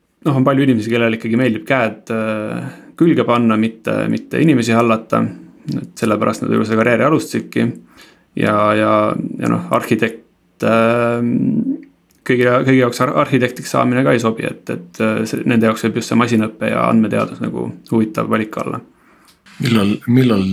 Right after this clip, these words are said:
Speaker 2: äh, Snackable'i, äh, saab nimetada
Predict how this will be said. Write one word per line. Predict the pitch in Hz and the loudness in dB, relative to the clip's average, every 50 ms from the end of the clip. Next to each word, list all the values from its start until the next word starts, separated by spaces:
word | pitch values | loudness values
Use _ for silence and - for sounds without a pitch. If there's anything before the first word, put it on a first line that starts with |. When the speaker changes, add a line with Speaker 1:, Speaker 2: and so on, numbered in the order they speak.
| 101 107 | -2 -4
Speaker 2:
äh, | 101 98 98 | -4 -4 -2
Snackable'i, | 92 - - - 120 120 - - 107 95 - 95 95 92 92 92 90 90 90 87 87 | -2 -2 0 0 0 0 0 -2 -4 -2 0 0 0 2 2 2 2 2 0 0 -4
äh, | - - _ - - - - - - - - - - - - - - - - - - - - - _ - - _ - - - 107 92 90 90 | -8 -12 _ -20 -20 -20 -20 -20 -20 -20 -20 -20 -20 -20 -20 -20 -20 -20 -20 -20 -20 -20 -20 -20 _ -20 -20 _ -16 -10 -8 -6 -4 -4 -2
saab | - - 107 95 - - 113 | 0 0 -2 -2 0 2 4
nimetada | 110 101 98 92 92 - - 98 92 95 98 95 | 4 4 4 0 -2 -4 -4 -4 -2 0 0 0